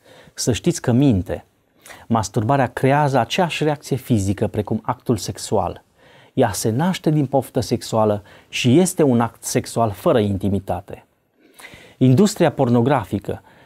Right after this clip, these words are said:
cea care, așa cum spuneam, depășește suma de o sută de miliarde de dolari, mizează pe pofta sexuală și pe satisfacerea ei prin masturbare.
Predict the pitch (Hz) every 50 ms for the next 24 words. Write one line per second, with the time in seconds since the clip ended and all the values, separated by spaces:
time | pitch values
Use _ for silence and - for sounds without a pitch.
0 | _ _ - - 180 147 - - - 156 131 110 95 87 - _ - 123 123 -
1 | - - 208 196 175 - - 196 180 131 101 87 90 - - _ _ - 120 127
2 | 120 - 135 127 - - 202 156 - - 151 - - - 170 120 101 92 92 98
3 | 92 98 - - 156 123 120 107 107 104 110 110 113 131 127 107 104 104 107 101
4 | 101 101 104 120 127 131 110 92 - - _ _ _ _ - - _ _ _ -
5 | 123 135 143 143 127 120 127 156 156 143 131 107 110 101 98 - 104 - - 127
6 | 123 - - 127 104 - - 110 - - - 135 123 120 113 104 - - - -
7 | 113 104 - 117 104 - 113 101 - - - 131 120 - - 104 101 98 98 101
8 | 104 101 - 107 104 98 95 92 90 - - 107 101 101 101 92 85 - - 120
9 | -